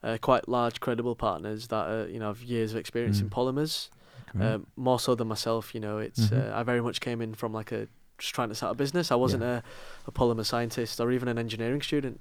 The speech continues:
Speaker 1: Uh,
Speaker 2: Yeah.
Speaker 1: I came in from the business angle, so we do rely on them for not just verifying the waste quality, but the printing qualities.
Speaker 2: Mm-hmm, mm-hmm.
Speaker 1: They test every batch. There's a batch number on the product boxes, and, uh, our guarantee to customers is that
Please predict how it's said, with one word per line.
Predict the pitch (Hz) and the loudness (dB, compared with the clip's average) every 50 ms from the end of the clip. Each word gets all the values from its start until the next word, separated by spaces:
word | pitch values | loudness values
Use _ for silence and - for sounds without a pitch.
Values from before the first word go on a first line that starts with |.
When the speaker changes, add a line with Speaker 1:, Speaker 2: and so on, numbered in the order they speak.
| - - | -10 -6
Speaker 1:
Uh, | 120 113 | -2 0
Speaker 2:
Yeah. | 101 101 104 104 104 - - - - - - - - - - - | 2 2 2 0 -4 -10 -16 -20 -20 -20 -20 -20 -20 -16 -12 -10
Speaker 1:
I | - | -6
came | - - 123 120 | 0 0 2 2
in | 110 | 0
from | 104 - 117 | -2 -4 -4
the | 110 | -2
business | 107 117 120 117 113 - | -2 -2 -2 -2 -4 -4
angle, | 110 107 104 110 101 | -4 -4 -4 -4 -2
so | - - 113 113 110 104 - - - - - - - - - | 0 2 2 2 2 0 -4 -14 -20 -20 -20 -20 -18 -8 -4
we | 135 120 | 2 6
do | 139 156 156 | 8 8 10
rely | 151 139 135 131 127 | 10 10 10 8 6
on | 127 123 120 | 6 4 2
them | 120 120 120 113 | 0 0 0 -2
for | 107 - - 123 113 113 110 110 - - _ _ _ _ - - - - - - | -6 -4 -2 0 2 2 2 0 -2 -4 _ _ _ _ -20 -20 -20 -20 -20 -14
not | - 151 135 147 147 123 | -6 0 4 4 4 4
just | - 139 120 - | 2 0 -2 0
verifying | 120 131 127 123 120 - - 123 117 113 | 2 2 2 2 2 2 0 0 0 0
the | 113 | 0
waste | 110 117 117 120 113 - | 0 0 0 0 -2 -4
quality, | - - 117 110 113 - - 113 113 | -4 -4 -2 -2 -4 -4 -4 -6 -4
but | 107 117 113 - - - - 82 | -2 -2 -4 -4 -4 -8 -14 -10
the | - 113 | -8 -6
printing | - 131 123 120 - 131 120 | -4 -4 -4 -4 -4 -8 -6
qualities. | - - 131 131 120 107 110 117 131 131 - | -2 -2 0 2 4 4 4 4 4 2 0
Speaker 2:
Mm-hmm, | - - | 0 0
mm-hmm. | 107 104 131 135 131 - - - - - - | 2 2 2 0 -2 -4 -12 -20 -20 -8 -2
Speaker 1:
They | - 120 120 | 0 0 2
test | - - 120 - - | 2 2 0 0 0
every | 120 107 117 110 | -2 -2 -2 0
batch. | 110 127 143 - - - - - - - - - - | 2 2 2 2 0 -2 -6 -6 -6 -6 -8 -10 -8
There's | - 110 107 | -6 -4 -4
a | 107 | -2
batch | 104 117 117 113 - 127 | 0 0 -2 -2 -2 -4
number | 120 117 113 113 | -2 -2 -2 -2
on | 107 104 104 | -2 -2 -4
the | 107 | -4
product | - - 120 110 85 | -2 -2 -2 0 0
boxes, | 110 117 - - - 123 117 110 110 - - - - | -2 -2 -4 -4 -4 -6 -4 -4 -6 -8 -8 -8 -8
and, | - 120 110 107 104 98 | -6 -6 -6 -6 -4 -4
uh, | 107 104 104 104 101 - - - - - - - - - - - - - - - - | -4 -2 -2 -4 -6 -10 -16 -16 -14 -12 -10 -10 -10 -12 -12 -14 -14 -16 -14 -4 0
our | - 120 120 123 120 | 2 4 4 4 4
guarantee | 120 120 117 117 110 - 127 113 | 4 4 2 2 0 -2 -4 -4
to | - - | -6 -6
customers | - - 120 - - 117 113 107 | -6 -6 -6 -6 -6 -8 -6 -6
is | 113 107 | -6 -4
that | 117 101 - | -4 -6 -6